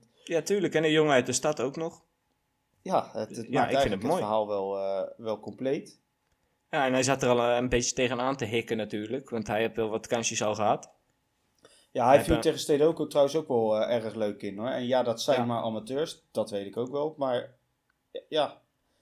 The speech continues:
Speaker 2: hij liet wel gewoon zien, weet je wel, het, het is wel zo'n flegmatieke speler op de flank. Het, dat kunnen wij
Speaker 1: Ja,
Speaker 2: wel
Speaker 1: hij to-
Speaker 2: gebruiken.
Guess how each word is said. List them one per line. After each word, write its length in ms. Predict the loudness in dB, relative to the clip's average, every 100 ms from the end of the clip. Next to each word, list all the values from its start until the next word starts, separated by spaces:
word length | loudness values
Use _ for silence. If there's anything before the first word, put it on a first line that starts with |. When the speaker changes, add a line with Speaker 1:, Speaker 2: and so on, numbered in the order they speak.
| _ 0
Speaker 2:
hij 140 | 2
liet 160 | 2 6
wel 180 | 6
gewoon 240 | 6 2 2
zien, 260 | -4 -4
weet 220 | -2 -2 0
je 80 |
wel, 160 | 2 2
het, 120 | -2
het 180 | -8 -12
is 100 | -4
wel 140 | -2
zo'n 140 | -2 -4
flegmatieke 580 | -2 -2 -2 -6 -10 -4
speler 360 | -2 0 0
op 140 | -4 -6
de 80 |
flank. 320 | -8 -6 -6 -10
Het, 120 | -14 -18 _ _
dat 100 | -6
kunnen 200 | -2 6
wij 80 | 6
Speaker 1:
Ja, 60 |
Speaker 2:
wel 80 | 6
Speaker 1:
hij 100 | 4
to- 60 | 4
Speaker 2:
gebruiken. 380 | 4 4 -6